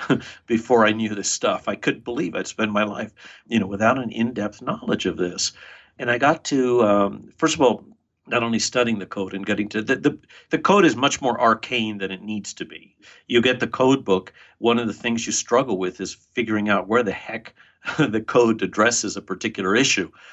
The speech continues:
It's hard to find. You know, there's chapters and there's sort of, it's sort of organized, but, you know, you go to chapter seven that then refers you back to chapter three, and then you've got to go to a table that's in chapter four. And, and it's, you know, getting to know your way around it is like getting to know your way around London. You know, London doesn't have, like,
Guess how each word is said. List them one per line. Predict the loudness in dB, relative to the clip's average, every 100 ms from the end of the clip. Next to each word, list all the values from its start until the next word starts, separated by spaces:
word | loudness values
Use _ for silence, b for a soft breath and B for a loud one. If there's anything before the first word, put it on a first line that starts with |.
| B
It's | -10 2
hard | 2 2
to | -2
find. | -2 0 0 -4
You | -6
know, | -4
there's | -4 -4
chapters | 2 4 4 2 0 0 -2
and | -8
there's | -6 -2
sort | -2 -2
of, | -4
it's | -6
sort | 2 2
of | 4 4
organized, | 2 2 -4 -2 -2
but, | 0 -4
you | -2
know, | -2
you | 0
go | 0
to |
chapter | 0 -2 -2 -4
seven | -4 0 0 -2 -6
that | -6
then | -6 -6
refers | -6 -4 -2
you | -2
back | -4 -6 -10
to | -4
chapter | -4 -4 -10
three, | -8 0 2 2
and | 0
then | -2
you've | -4 0
got | 0
to | 2
go | 2
to | 2
a |
table | -2 0 2 2 2
that's | 0 0
in | -4
chapter | 0 0 0 -8
four. | -10 0 2 4 2
And, | 0 -6 B B B B -4
and | 0 2
it's, | 0 -2 -6 b b
you | -2
know, | 0 -2 -6 -2
getting | 2 4 2 -6 _ -10
to | -6
know | -2 -2
your | -2
way | -2 2 2
around | 2 2 2 2 -2
it |
is | -6 -6
like | -6
getting | -4 -6
to | -6 -6
know | -2
your | -2
way | 0 2
around | 2 2 0 0
London. | 2 2 2 -4
You | -6
know, | -6
London | 2 2 2 -4
doesn't | -4 -6 -6
have, | -4 -4 -2
like, | -4 -6